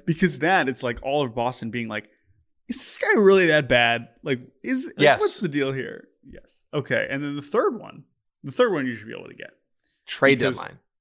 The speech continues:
Speaker 1: who, yes, trade deadline. Uh, a lot of fans. And this is another one of like, wow.
Speaker 2: Cho-, Joey
Speaker 1: Traded for this
Speaker 2: Gallo
Speaker 1: guy?
Speaker 2: to the Dodgers?
Speaker 1: No, but interesting. Good. It's a good, solid thinking. Solid thinking. Um,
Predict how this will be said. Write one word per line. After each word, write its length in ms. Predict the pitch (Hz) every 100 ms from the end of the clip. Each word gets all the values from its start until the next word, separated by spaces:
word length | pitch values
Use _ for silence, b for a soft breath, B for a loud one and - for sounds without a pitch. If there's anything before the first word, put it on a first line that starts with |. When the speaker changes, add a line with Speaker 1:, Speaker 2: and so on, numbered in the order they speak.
| 131
Speaker 1:
who, 180 | 143 135
yes, 180 | 117 -
trade 160 | 147 147
deadline. 420 | 127 127 120 120 _ _ _ _ _ -
Uh, 340 | 120 117 110 101
a 40 |
lot 200 | 117 120
of 60 | 131
fans. 440 | - 120 113 113 -
And 160 | 131
this 80 | 135
is 60 | 143
another 240 | 127 135
one 180 | 117 110
of 100 | 104
like, 280 | 107 104 -
wow. 260 | - 156
Speaker 2:
Cho-, 440 | - - 127 - - -
Joey 280 | - 127 143
Speaker 1:
Traded 80 |
for 40 | 123
this 40 |
Speaker 2:
Gallo 360 | 98 104 175 202
Speaker 1:
guy? 60 | 185
Speaker 2:
to 100 | 160
the 120 | 127
Dodgers? 680 | 104 107 117 170 277 151 147
Speaker 1:
No, 600 | 151 170 185 208 233 226
but 480 | 147 147 170 - - - - -
interesting. 600 | 143 160 165 156 151 160 175
Good. 140 | 147
It's 100 | 147
a 60 | 147
good, 300 | 139 147 151 _ _
solid 540 | - - 147 147 151 151
thinking. 460 | 147 143 160 196 -
Solid 320 | - 131 131
thinking. 380 | 131 131 160 196 _ b b b b b -
Um, 480 | 127 127 127 123